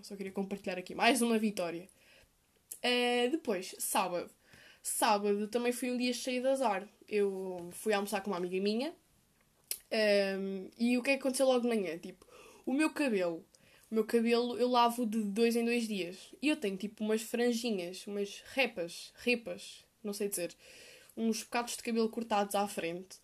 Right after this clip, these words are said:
Eles têm tendência a ficar um bocadinho mais oleosos. O que é que eu faço? Costumo pôr shampoo a seco.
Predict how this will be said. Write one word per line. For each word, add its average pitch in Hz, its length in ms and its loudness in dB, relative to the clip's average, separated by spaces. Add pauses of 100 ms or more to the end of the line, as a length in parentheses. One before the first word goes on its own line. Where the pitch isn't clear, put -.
(320)
Eles 254 140 0
têm 277 120 2
tendência 240 360 4
a 220 40 0
ficar 233 140 0
um 226 60 2
bocadinho 240 300 0
mais 226 240 4
oleosos. 226 460 0
O - 40 -20
que 254 60 -2
é 247 40 -2
que 262 60 -4
eu 254 60 2
faço? - 460 -10
Costumo 247 300 -2
pôr 247 180 4
shampoo 254 360 2
a 277 60 2
seco. 254 400 0